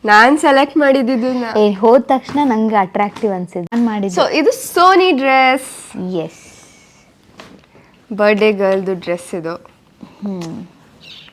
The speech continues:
Speaker 1: ನೋಡ್ತಾ ಇರ್ಬೋದು. ಡೆನಿಮ್ ಇದು. ಡೆನಿಮ್ ಡ್ರೆಸ್.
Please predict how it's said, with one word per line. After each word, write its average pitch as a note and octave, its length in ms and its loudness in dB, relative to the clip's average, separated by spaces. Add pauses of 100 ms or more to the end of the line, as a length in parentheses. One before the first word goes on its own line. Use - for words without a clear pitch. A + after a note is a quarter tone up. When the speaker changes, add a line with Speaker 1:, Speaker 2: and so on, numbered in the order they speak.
(340)
Speaker 1:
ನೋಡ್ತಾ G3+ 340 -4
ಇರ್ಬೋದು. F#3 400 -10 (920)
ಡೆನಿಮ್ A3+ 440 6
ಇದು. E3 320 -4 (1120)
ಡೆನಿಮ್ G#3 400 2
ಡ್ರೆಸ್. F#3+ 460 -4